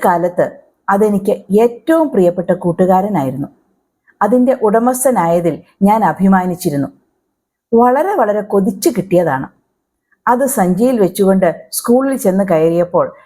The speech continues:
ഞാൻ സ്വയം ഒന്നുയർന്ന പോലെ തോന്നി. കാരണം എൻ്റെ സഞ്ചിക്കകത്ത് വില പിടിപ്പുള്ള ഒരു മുതലുണ്ട്. അപ്പുക്കുട്ടൻ്റെ പളുങ്കി ഡെപ്പിയേക്കാളും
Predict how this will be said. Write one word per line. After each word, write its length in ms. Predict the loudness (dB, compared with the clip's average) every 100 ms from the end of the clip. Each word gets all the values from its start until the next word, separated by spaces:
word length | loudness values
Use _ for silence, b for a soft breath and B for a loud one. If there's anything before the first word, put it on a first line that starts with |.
| b
ഞാൻ 180 | 0 2 0
സ്വയം 400 | -2 0 0 -2 -4
ഒന്നുയർന്ന 560 | -2 0 2 2 2 0
പോലെ 320 | 0 2 2
തോന്നി. 320 | 0 -2 -4 -6 _ _ _ _ _ _ _ _ _ 0
കാരണം 540 | 0 2 0 -4 -8 _ 0
എൻ്റെ 300 | 2 2 0
സഞ്ചിക്കകത്ത് 760 | 0 -2 0 0 0 0 -2 -4 -2
വില 260 | 0 2 2
പിടിപ്പുള്ള 520 | 0 -2 -2 0 0 0 0
ഒരു 140 | 0
മുതലുണ്ട്. 580 | 0 0 0 0 -2 -4 -6 _ _ _ _ _ _ _ -6
അപ്പുക്കുട്ടൻ്റെ 600 | -4 -2 -2 -2 0 0 0
പളുങ്കി 320 | -2 -2 0
ഡെപ്പിയേക്കാളും 800 | -2 0 0 0 0 0 0